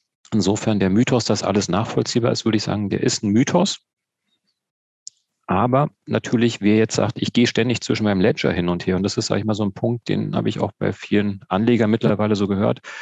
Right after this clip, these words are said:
Coinmixer sind nichts, um Steuern zu hinterziehen, sondern Coinmixer benutze ich, damit ich meine Spuren verwische, damit nicht jeder weiß, wie reich ich bin.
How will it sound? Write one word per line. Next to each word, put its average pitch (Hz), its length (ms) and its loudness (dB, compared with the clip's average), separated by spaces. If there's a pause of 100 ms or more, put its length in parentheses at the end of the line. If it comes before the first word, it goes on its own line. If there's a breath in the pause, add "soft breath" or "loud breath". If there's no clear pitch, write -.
(680 loud breath)
Coinmixer 135 540 2
sind 113 200 2
nichts, 135 260 0
um 123 340 -4
Steuern 131 440 2
zu - 120 -4
hinterziehen, 95 480 0
sondern 92 300 0
Coinmixer 123 560 0
benutze 110 420 0
ich, 131 80 -2
damit 113 300 0
ich 107 100 -2
meine 104 200 2
Spuren 107 400 0
verwische, - 420 -2
damit 101 200 0
nicht 95 120 -4
jeder 95 220 2
weiß, 92 240 -2
wie 98 40 -6
reich 78 260 -2
ich - 180 -4
bin. 76 180 -4